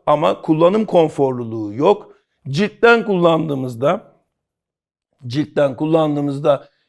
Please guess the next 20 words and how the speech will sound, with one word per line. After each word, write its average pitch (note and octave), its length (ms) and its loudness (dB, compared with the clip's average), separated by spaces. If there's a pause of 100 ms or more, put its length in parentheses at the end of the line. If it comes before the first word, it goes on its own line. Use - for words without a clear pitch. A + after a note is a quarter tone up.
cilt G3+ 300 -6
altı A#3+ 320 2
yağ F3+ 360 4
dokusuna F3 500 -4
geçip A2 580 -10
oraya F#3+ 380 6
nüfuz E3 560 -6
edip C#3 300 0
oradan G3+ 300 2
yavaş C3+ 760 0
yavaş F#3 280 0
salgılanırsa D3 1200 -4 (200)
tam C#3+ 220 2
istediğimiz A2+ 580 -8
yapabileceğiz. B2+ 800 -4 (300)
Dolayısıyla D#3 500 -2
ben D#3+ 260 2
biraz C#3+ 380 -6
hekim D3+ 300 -6
olarak B2+ 460 -6